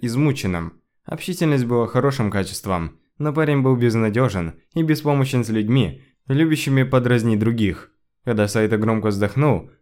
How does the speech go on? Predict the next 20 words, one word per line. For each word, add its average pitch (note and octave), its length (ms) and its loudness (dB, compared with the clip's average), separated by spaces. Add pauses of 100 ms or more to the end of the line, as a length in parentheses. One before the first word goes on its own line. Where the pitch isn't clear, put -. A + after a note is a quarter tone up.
к - 40 -4
нему D3 240 2
подошла C3+ 400 2
Акана. F#2 480 -2 (500)
Она A2+ 260 0
топала B2 340 0
туфлями C3+ 460 0
по A#2+ 80 0
земле, G#2+ 540 0 (120)
чтобы E3 280 -2
создать B2+ 360 0
шум, F#2 380 -2 (160)
и D3+ 100 -2
скривилась, D3 580 2
как G#2 200 0
будто G#2 240 0
была G#2 260 2
в A2+ 80 -8
плохом G2 340 -2
настроении. F#2 720 -2